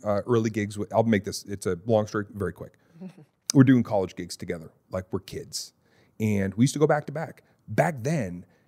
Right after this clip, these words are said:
I, like, I've always, I'm naturally energetic. I get fucking excited when I'm on stage. But back then, I was, like, Tasmanian devil. Like, I would do anything for a laugh. And so I'd go out there and I'd fucking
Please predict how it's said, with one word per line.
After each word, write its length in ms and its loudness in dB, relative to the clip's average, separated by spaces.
I, 140 2
like, 280 -2
I've 180 2
always, 240 4
I'm 120 4
naturally 440 -2
energetic. 520 -4
I 120 -4
get 280 -4
fucking 280 -10
excited 400 -4
when 120 0
I'm 80 -4
on 120 -4
stage. 280 -8
But 160 -10
back 200 -4
then, 240 -8
I 140 -14
was, 240 -12
like, 360 -16
Tasmanian 800 -2
devil. 340 -8
Like, 160 -6
I 80 -2
would 140 0
do 180 -6
anything 420 -2
for 160 -2
a 40 -2
laugh. 360 -12
And 100 -10
so 180 -4
I'd 180 -6
go 100 -6
out 100 -6
there 120 -10
and 80 -8
I'd 120 -12
fucking 480 -10